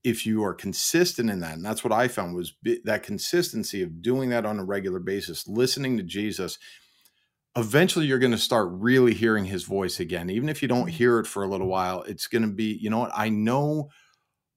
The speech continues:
Speaker 1: whom I have believed, and I am able to keep, trust him to keep what I've committed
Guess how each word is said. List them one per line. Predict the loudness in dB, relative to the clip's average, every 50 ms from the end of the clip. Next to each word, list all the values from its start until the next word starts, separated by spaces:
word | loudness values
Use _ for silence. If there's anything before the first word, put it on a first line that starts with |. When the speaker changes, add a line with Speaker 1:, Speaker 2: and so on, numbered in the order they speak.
| _ _
Speaker 1:
whom | 2 4 6 6 6 6 4 2 -2 -2
I | -2 -2
have | 0 2 2 2 2 0
believed, | -2 -2 -2 0 0 0 0 0 0 -2 -4 -8 _ _ _ _ _ _ _ _ _ _ _ -8 -4
and | -2 -2 -2
I | 0 0
am | 0 0 0 2
able | 4 6 6 6 4 2 -2
to | -2 -4 -6 -6 -8 _ _ _ _ -14
keep, | -12 -8 -2 0 0 0 0 -2 -6 -16 _ -4
trust | 2 4 4 4 4 2
him | -2 -4
to | -4
keep | -2 -2 -2 0 2
what | 2
I've | 0 0 -2 -4
committed | -4 -2 -2 0 0 0 -2 -4 -6